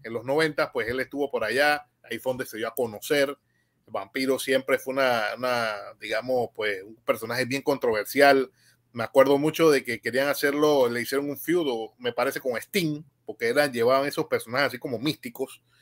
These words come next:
Eh, y interesante vampiro. Después, más adelante en el tiempo, él sale ya en una faceta ya más adelante, tuvo muchas lesiones también.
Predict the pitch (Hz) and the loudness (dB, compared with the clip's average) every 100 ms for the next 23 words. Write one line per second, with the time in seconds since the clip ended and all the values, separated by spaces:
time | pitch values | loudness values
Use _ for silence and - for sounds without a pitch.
0 | _ - _ - 190 113 107 104 101 - | _ -20 _ -10 -6 -4 -4 -2 -4 -8
1 | _ - 113 107 110 117 135 131 143 113 | _ -12 -10 -8 -4 -2 0 2 4 2
2 | 110 135 135 117 135 143 160 151 131 143 | 2 2 4 4 4 2 6 6 6 2
3 | 147 123 131 139 147 143 123 139 143 135 | 0 0 0 -2 0 0 2 2 2 2
4 | 127 135 139 123 135 110 - 95 131 127 | 4 4 2 0 -2 -2 -4 0 4 4
5 | 127 135 - _ - 117 127 117 120 120 | 4 0 -4 _ -8 0 2 2 0 0
6 | 127 113 117 120 120 127 110 98 - 123 | -2 -2 -6 -6 -6 -6 -6 -6 -4 0
7 | 123 117 117 107 95 117 120 113 | 0 0 -6 -8 -4 0 0 -2